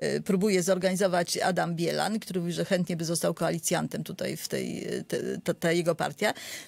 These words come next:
Czy to będzie tak, że, y, jeżeli zostanie w tym samym składzie, y, mm, Zjednoczona Prawica, to będzie się to odbywało na zasadzie, tak jak to miało miejsce z Pawłem Kukizem, czyli podejmowanie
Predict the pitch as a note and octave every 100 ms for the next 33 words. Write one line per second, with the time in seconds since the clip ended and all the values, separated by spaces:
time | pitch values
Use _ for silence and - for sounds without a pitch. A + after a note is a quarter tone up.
0 | - _ - D#4 F4+ F#4 F#4 F4 - F#3
1 | G3 A3 A3 A#3+ B3 B3 - A3 A3 A3
2 | G#3+ - - - G#3+ C4 D#4 C#4+ C4+ C4+
3 | A#3+ A3+ G#3+ A#3+ A3+ G3+ - A3 F#3+ E3+
4 | E3+ C#3+ C3+ - D#3+ D#3+ F3+ F3+ F3 F3
5 | F3 F#3 F#3+ F#3+ - A3 F#3+ F#3+ A3+ A3+
6 | A3 G3 A#3+ A#3+ A#3 A3 G#3+ F#3+ F#3 G3
7 | A3+ G#3+ G3+ F#3+ G#3 G#3 G#3 G3+ - -
8 | - G#3 - - F3+ - F#3+ G3 G3 F#3+
9 | G3 - F3+ - - - - F#3+ F3+ F3
10 | F#3 - D#3 D#3+ F3 B3 C#4 C#4+ C#4 C4
11 | C4+ D4 C#4+